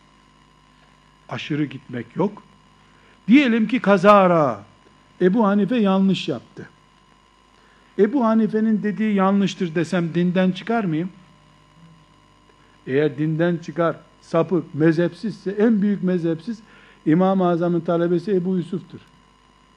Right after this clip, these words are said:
Hocasının yüzde yetmiş görüşlerine katılmıyor. Açın herhangi bir fıkıh, herhangi bir ilmihal kitabını,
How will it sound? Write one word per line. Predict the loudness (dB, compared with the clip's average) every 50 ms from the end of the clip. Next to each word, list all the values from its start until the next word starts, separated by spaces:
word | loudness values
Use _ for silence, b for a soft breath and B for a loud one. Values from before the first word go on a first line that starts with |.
| _ _
Hocasının | -6 -4 -4 -4 -4 -6 -6 -6 -6 -4 -4
yüzde | -2 -2 -2 -4 -2 -2 0
yetmiş | 2 2 2 2 2 0 -2 -2 -2
görüşlerine | 0 0 0 0 0 -2 -2 0 0 0 -2 -2
katılmıyor. | -4 -4 -4 -4 -6 -6 -6 -8 -10 -12 -18 _ _ _ _ _ _ _ _ _ _ _ _ _ _ _ _
Açın | 0 0 0 0 -2 0
herhangi | 2 4 6 6 6 6 4 2 2 0
bir | 0
fıkıh, | -2 -2 -4 -4 -2 -2 -2 0
herhangi | 2 2 2 2 2 2 2 2
bir | 2
ilmihal | 2 4 4 4 2 2 0
kitabını, | -4 -6 -6 -4 -4 -4 -6